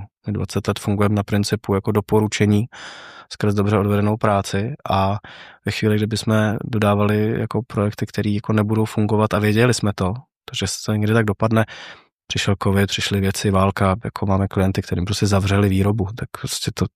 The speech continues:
jako s tím nic neuděláš. Ale ve chvíli, kdy ty to víš na začátku, ve vstupním,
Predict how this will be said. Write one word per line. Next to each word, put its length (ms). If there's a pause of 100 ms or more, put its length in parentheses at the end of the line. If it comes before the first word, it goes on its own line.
(120)
jako 160
s 80
tím 140
nic 140
neuděláš. 440 (580)
Ale 340
ve 80
chvíli, 260
kdy 100
ty 100
to 120
víš 180
na 60
začátku, 580
ve 60
vstupním, 560